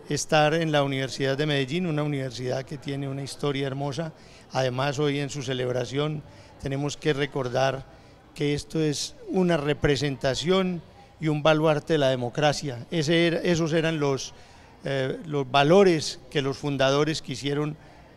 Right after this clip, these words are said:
eh, traer a la comunidad educativa y académica siempre, y por eso me alegra más, porque yo soy un admirador furibundo de los, eh, filósofos que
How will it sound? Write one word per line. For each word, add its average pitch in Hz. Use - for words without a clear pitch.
eh, 123
traer 165
a 151
la 135
comunidad 139
educativa 151
y 151
académica 135
siempre, 139
y 156
por 135
eso 170
me 156
alegra 143
más, 156
porque 139
yo 131
soy 151
un 151
admirador 147
furibundo 160
de 147
los, 127
eh, 127
filósofos 147
que 127